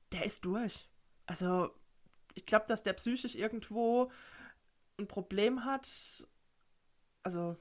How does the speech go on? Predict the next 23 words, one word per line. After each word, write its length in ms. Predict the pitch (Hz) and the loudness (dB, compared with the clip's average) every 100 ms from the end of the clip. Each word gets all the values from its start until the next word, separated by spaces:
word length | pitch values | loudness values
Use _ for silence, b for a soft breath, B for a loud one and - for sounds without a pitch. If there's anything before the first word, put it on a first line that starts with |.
| - | -10
nicht 180 | 180 - | -12 -8
unbedingt 360 | 185 180 170 - | -6 -4 -4 -4
psychisch, 360 | - 240 226 | -2 0 0
aber 180 | 165 185 | 0 0
halt 160 | 180 - | -4 -2
mental 600 | 180 175 - 180 190 254 B B B B B - | -2 -2 2 6 6 4 B B B B B -2
und 600 | - 208 202 202 - - - _ _ _ _ _ _ _ _ _ - | 4 6 4 0 -6 -8 -14 _ _ _ _ _ _ _ _ _ -10
vielleicht 400 | 185 185 196 - | -2 0 0 -2
so 160 | 190 | -2
ganz 480 | 190 202 226 - - | 2 2 0 -4 2
weit 260 | 196 196 202 | 4 4 2
hergeholt, 460 | 202 208 208 214 | 2 2 -2 0
dass 140 | 196 - | -2 -2
er 120 | - | -2
einfach 240 | 185 202 | -4 -4
mit 120 | 196 | -4
dieser 160 | 190 185 | -2 -2
neuen 220 | 196 196 | -2 -4
Fahrzeuggeneration, 1160 | - 240 - 196 180 175 175 180 - 190 180 180 | -2 -4 -2 -4 -4 -4 -2 -4 -4 -4 -2 -2
die 160 | 180 180 | -4 -2
wir 280 | 180 180 | 0 -2
seit 480 | 180 185 180 - - | 0 -2 -2 -6 -8
dem, 360 | 180 180 180 | -4 -4 -4